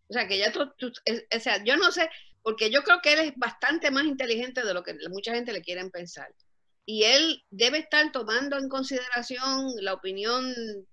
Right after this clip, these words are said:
la imagen que proyecta, la opinión que está proyectando. Un día sale con la máscara porque se lo pidieron, la quitó. Eh, tiene una capacidad de saber todo lo que está pasando. Yo, yo nunca había visto cosa igual. Porque tú ves que tú, por ejemplo, aquí nosotros le metemos Twitter,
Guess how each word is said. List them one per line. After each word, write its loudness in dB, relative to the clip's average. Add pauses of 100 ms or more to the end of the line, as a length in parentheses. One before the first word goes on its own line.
(120)
la -6
imagen 0
que -2
proyecta, -2
la -2
opinión -6
que -8
está -4
proyectando. -6
Un -6
día -2
sale -8
con -10
la -6
máscara -2
porque -12
se -10
lo -8
pidieron, -4
la -4
quitó. -8 (680)
Eh, 2
tiene 4
una 6
capacidad 2
de 2
saber 0
todo 4
lo 2
que -8
está -8
pasando. -8 (100)
Yo, -8 (120)
yo 0
nunca -4
había 0
visto -6
cosa -8
igual. -10 (440)
Porque -2
tú -2
ves 4
que 2
tú, -4
por 0
ejemplo, 0
aquí -6
nosotros -2
le -2
metemos -6
Twitter, -6